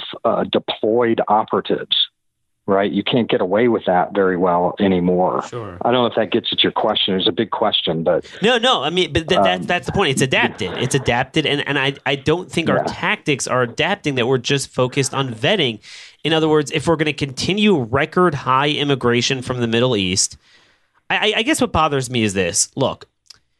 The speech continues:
Speaker 2: we're not even doing the vetting part. Even the known guys, we're missing a lot of them. So certainly there's a lot of, uh, silent ones. Could you speak a little bit about the Ali Karani situation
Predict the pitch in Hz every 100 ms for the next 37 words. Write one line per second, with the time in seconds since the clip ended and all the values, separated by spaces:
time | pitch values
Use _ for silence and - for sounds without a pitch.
0 | _ - 180 302 320 247 180 160 117 214
1 | 254 147 123 117 107 101 - 104 101 175
2 | 170 156 139 127 156 269 226 127 95 101
3 | 110 117 123 117 113 123 110 110 104 107
4 | 101 101 - 139 - 226 180 160 139 139
5 | 131 131 135 131 120 - _ _ _ _
6 | _ - 120 117 - 196 156 131 120 -
7 | 262 277 - 233 - 165 165 151 135 117
8 | 123 120 113 - _ _ _ _ _ _
9 | _ - 127 135 156 160 - 135 120 117
10 | 107 101 92 - - 117 - 107 101 95
11 | 101 98